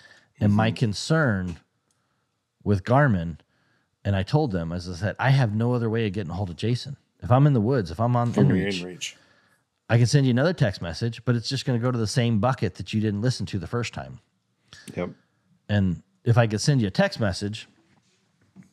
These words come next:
Speaker 1: at least you would know, uh, it would be different. Your phone would notify you.
Speaker 2: Right.
Speaker 1: So I, I just see that as being a major, um,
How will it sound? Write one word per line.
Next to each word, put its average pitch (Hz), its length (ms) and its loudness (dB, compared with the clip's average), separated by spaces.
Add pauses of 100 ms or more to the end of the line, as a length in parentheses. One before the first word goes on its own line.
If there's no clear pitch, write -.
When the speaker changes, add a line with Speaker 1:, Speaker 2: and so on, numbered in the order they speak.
Speaker 1:
at 123 100 6
least 120 240 2
you 107 80 -2
would 95 120 -2
know, 98 340 -4 (840)
uh, 80 300 -4 (560)
it 120 80 2
would 117 140 6
be 110 80 2
different. 113 400 -4 (100)
Your 101 120 -10
phone 110 220 -2
would 92 100 -4
notify 90 340 -8
you. 73 140 -18 (1300)
Speaker 2:
Right. 90 320 -8 (200)
Speaker 1:
So 80 280 -6 (1500)
I, 98 140 -2 (140)
I 117 260 4
just 117 300 0
see 107 160 -2
that 98 200 -2
as 87 120 -6
being 92 240 -6
a 80 40 -8
major, 82 640 -8 (1700)
um, 69 400 -8